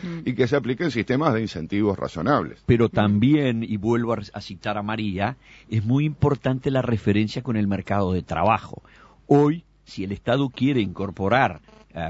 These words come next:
Speaker 3: personal altamente capacitado en áreas científico-técnicas como la computación, la electrónica y las telecomunicaciones,
Speaker 1: Y la
Speaker 3: y ella lo
Speaker 1: ingeniería,
Speaker 3: sabe,
Speaker 1: ¿eh?
Speaker 3: o paga el salario del mercado o no va a tener, o va a tener unos cuadros muy malos.
Speaker 1: O tiene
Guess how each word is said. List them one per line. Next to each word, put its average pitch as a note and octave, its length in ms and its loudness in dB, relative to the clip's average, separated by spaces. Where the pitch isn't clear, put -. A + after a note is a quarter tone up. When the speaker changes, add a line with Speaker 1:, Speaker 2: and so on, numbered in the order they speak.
Speaker 3:
personal A2 640 0
altamente A2 560 0
capacitado A#2+ 640 2
en G2+ 80 2
áreas A#2 440 0
científico-técnicas B2+ 1000 2
como G#2+ 180 -2
la G#2+ 120 0
computación, G#2 680 0
la A2+ 80 4
electrónica A2 760 0
y G#2+ 80 0
las - 160 -2
telecomunicaciones, C3+ 920 2
Speaker 1:
Y A2+ 40 -2
la G#2 80 0
Speaker 3:
y G#2 40 0
ella G#2+ 140 2
lo D3+ 160 4
Speaker 1:
ingeniería, - 200 2
Speaker 3:
sabe, A2+ 180 2
Speaker 1:
¿eh? A#3+ 220 -8
Speaker 3:
o E3 160 4
paga D4 360 2
el A#3 140 -2
salario D#3+ 540 2
del F3+ 180 0
mercado B2+ 460 2
o D#3+ 120 2
no A3 180 2
va D4 120 2
a B3+ 40 -2
tener, D3 440 2
o C#3 180 4
va B2 140 6
a F#3+ 40 -2
tener C3 360 0
unos D3 240 0
cuadros D#3+ 400 2
muy A2+ 220 -2
malos. D4 580 0
Speaker 1:
O - 100 -16
tiene F#3 140 -6